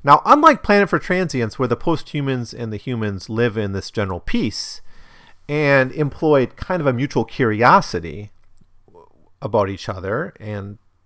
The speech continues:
eventually it's the humans decide we should leave because we can't live on this planet anyways, and we made it this way. We can't reclaim it, terraform it, 'cause to do so would to make it, make it unlivable for those who came after us.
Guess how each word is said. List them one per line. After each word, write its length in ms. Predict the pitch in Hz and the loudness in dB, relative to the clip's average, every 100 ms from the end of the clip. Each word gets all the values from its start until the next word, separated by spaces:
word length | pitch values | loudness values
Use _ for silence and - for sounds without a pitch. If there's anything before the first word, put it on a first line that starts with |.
| _ _ _ _ _ - | _ _ _ _ _ -16
eventually 640 | 131 151 170 - 123 110 104 | 2 2 2 0 -2 0 -2
it's 160 | - | -6
the 100 | 113 | -10
humans 320 | 127 110 98 | -6 -6 -6
decide 380 | - - 95 92 | -8 -6 -4 -4
we 100 | 107 | -8
should 220 | - 85 | -10 -12
leave 480 | 85 123 107 87 104 | -6 -4 -2 -4 -10
because 420 | - - 87 - - | -14 -12 -12 -12 -14
we 80 | 120 | -8
can't 200 | 131 92 | -6 -4
live 120 | 101 | -6
on 80 | 95 | -8
this 100 | 90 | -10
planet 280 | 92 90 87 | -10 -8 -6
anyways, 520 | 123 92 87 101 123 | -8 -8 -10 -12 -14
and 120 | 95 | -12
we 100 | 101 | -8
made 180 | 101 104 | -6 -6
it 100 | 95 | -8
this 180 | - - | -12 -12
way. 300 | 85 92 113 - - - - | -10 -10 -12 -18 -20 -20 -20
We 260 | - 143 | -10 -10
can't 300 | 107 208 156 | -2 2 2
reclaim 460 | 123 - - 220 117 | 0 -2 0 0 0
it, 100 | 98 | -2
terraform 500 | 180 202 - 107 98 | 0 0 0 -6 -8
it, 80 | 101 | -8
'cause 180 | 104 - | -10 -8
to 120 | 113 | -8
do 160 | 110 | -8
so 180 | 104 101 | -6 -6
would 140 | 95 95 | -8 -10
to 60 | |
make 180 | 92 90 | -12 -10
it, 180 | 95 - | -12 -10
make 120 | 107 | -8
it 60 | 95 | -8
unlivable 480 | 92 101 95 92 87 | -8 -8 -6 -6 -6
for 160 | 90 | -8
those 200 | 87 90 | -10 -10
who 80 | - | -12
came 200 | - 85 | -16 -12
after 360 | 92 - - - | -12 -12 -16 -16
us. 240 | - | -20